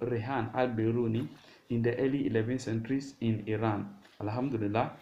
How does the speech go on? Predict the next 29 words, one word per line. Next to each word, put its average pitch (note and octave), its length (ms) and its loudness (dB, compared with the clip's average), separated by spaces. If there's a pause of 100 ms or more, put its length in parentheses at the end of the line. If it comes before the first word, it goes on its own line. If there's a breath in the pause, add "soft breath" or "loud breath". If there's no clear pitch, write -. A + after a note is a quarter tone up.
(300 loud breath)
We D#3+ 140 6
thank A#3 260 2
Allah F3+ 240 4
subhanahu D#3+ 280 2
wa D#3 120 4
ta'ala C#3+ 580 4 (800)
for B2+ 220 4
this D#3+ 300 2
ni'mah, C3+ 520 2
for B2 160 2
this D3+ 220 2
blessing A2 680 0 (300 loud breath)
in A#2+ 180 0
our A2+ 280 2
society, A2+ 640 -2 (380 loud breath)
where E3 200 8
the D#3+ 120 8
Quran C#3+ 680 2 (1300)
give D#3 260 4 (120)
a B2+ 100 4
verse, D3+ 500 2 (300)
Allah D3 160 2
subhanahu D3 320 2
wa D3 60 2
ta'ala C#3+ 100 0
mention C#3+ 440 0
about A#2+ 240 0
the A2+ 80 2
verse, E3 340 0